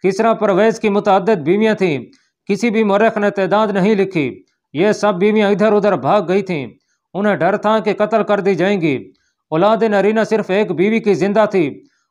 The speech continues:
माँ को तख्त की बजाय बेटा ज्यादा अजीज था। उसे बचाए रखने के लिए वो मदैन से कहीं दूर जाकर रिपोश हो गई।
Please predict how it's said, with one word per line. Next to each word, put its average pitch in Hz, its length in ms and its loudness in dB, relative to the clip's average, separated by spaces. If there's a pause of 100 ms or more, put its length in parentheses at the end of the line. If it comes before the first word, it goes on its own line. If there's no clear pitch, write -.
(120)
माँ 196 220 0
को 208 120 -2
तख्त 220 320 -2
की 214 100 -4
बजाय 202 320 0
बेटा 196 340 -2
ज्यादा 196 360 2
अजीज 190 280 0
था। 147 440 -2 (340)
उसे 202 240 0
बचाए 190 320 0
रखने 214 320 -2
के 214 100 -4
लिए 208 120 0
वो 208 160 0
मदैन 190 360 0
से 208 140 -2
कहीं 208 240 0
दूर 196 260 2
जाकर 202 360 0
रिपोश 196 360 0
हो 190 80 0
गई। 147 220 -4